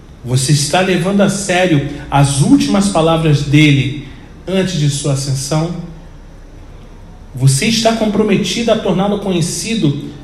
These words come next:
até os confins da terra, irmãos? Se realmente aprendemos o sentido e o significado de Daniel, capítulo sete, os versos treze e quatorze, a nossa resposta será sim,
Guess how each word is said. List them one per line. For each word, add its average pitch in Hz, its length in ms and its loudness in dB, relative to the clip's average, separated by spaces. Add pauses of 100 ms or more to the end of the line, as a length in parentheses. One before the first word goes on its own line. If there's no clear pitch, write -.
(140)
até 214 400 -2
os 226 140 -2
confins 165 420 -6
da 143 120 -2
terra, 202 340 -6
irmãos? 135 600 -10 (1800)
Se - 220 -6
realmente 190 640 2
aprendemos 170 680 -2
o 202 60 -6
sentido 196 1000 -4 (500)
e 160 60 -6
o 156 60 2
significado 240 960 0
de - 120 -4
Daniel, 196 880 2 (160)
capítulo 240 600 -6
sete, 170 460 -2
os 151 80 -4
versos 170 440 -4
treze 226 380 -2
e 214 60 -4
quatorze, 160 800 0 (520)
a 135 120 -2
nossa 147 260 2
resposta 143 480 2
será 135 320 -2
sim, - 360 -8